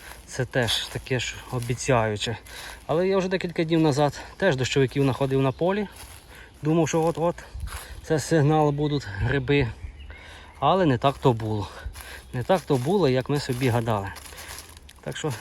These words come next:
тут ніколи не вгадаєш. Це так, це неможливо вгадати породу гриба, коли він піде, як він піде, скільки він піде. Все, все як має бути, так і буде. Інакше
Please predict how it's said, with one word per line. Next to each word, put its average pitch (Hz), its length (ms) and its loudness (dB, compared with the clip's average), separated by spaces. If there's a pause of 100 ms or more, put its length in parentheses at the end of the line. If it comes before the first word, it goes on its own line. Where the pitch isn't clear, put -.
(260)
тут 170 180 2
ніколи 139 340 2
не 123 100 0
вгадаєш. 113 640 -4 (220)
Це - 180 -8
так, 123 180 -8 (720)
це 175 380 2 (1200)
неможливо 139 640 2
вгадати 110 600 -4
породу 123 380 -2
гриба, 143 460 0 (240)
коли 175 260 2
він 147 140 0
піде, 127 360 -2
як 143 220 -2
він 127 100 0
піде, 123 320 -2
скільки 139 320 -6
він 120 120 -2
піде. 123 340 -2 (1400)
Все, 180 300 -4 (1080)
все 143 400 0 (100)
як 123 180 -2
має 123 300 0
бути, 127 300 -4
так 127 320 -4
і 117 60 -4
буде. 110 360 -4 (440)
Інакше 117 480 -6